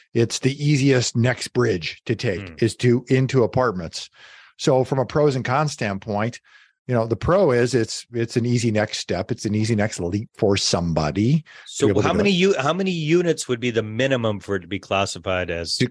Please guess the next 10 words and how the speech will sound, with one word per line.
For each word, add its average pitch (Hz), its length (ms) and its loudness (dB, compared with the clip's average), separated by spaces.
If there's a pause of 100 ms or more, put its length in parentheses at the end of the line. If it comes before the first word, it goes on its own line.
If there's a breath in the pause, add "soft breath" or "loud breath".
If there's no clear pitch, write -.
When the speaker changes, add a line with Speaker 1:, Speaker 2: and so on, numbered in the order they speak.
(120)
Speaker 1:
classified 117 580 0
as 110 140 0
commercial 127 760 0
here 101 320 -2
Speaker 2:
Hmm. 85 100 -6
Speaker 1:
is 90 300 0
five. 57 580 -6 (220)
Speaker 2:
Got 80 220 -8
it. - 60 -20 (1120 soft breath)
Speaker 1:
And 139 520 2